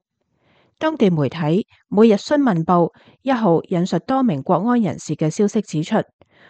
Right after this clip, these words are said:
俄羅斯潛艇喺十一月二十八號喺菲律賓南海嘅專屬經濟海域浮出水面，直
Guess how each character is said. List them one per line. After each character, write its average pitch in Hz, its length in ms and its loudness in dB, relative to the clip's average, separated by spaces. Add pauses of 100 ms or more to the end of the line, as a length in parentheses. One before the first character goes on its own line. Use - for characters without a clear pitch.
(140)
俄 185 120 0
羅 175 100 4
斯 285 120 -6
潛 220 320 -4
艇 165 260 -2
喺 185 260 -2
十 - 140 -4
一 240 140 0
月 175 180 0
二 175 40 0
十 170 200 -2
八 170 160 0
號 156 300 0 (360)
喺 170 160 2
菲 240 200 0
律 190 60 4
賓 202 400 0 (120)
南 139 300 -2
海 165 200 0
嘅 190 180 2
專 233 200 0
屬 170 180 -2
經 220 220 0
濟 170 260 0
海 165 200 2
域 185 240 2 (100)
浮 - 220 -8
出 233 160 -4
水 156 240 -2
面， 160 280 0 (280)
直 202 100 -4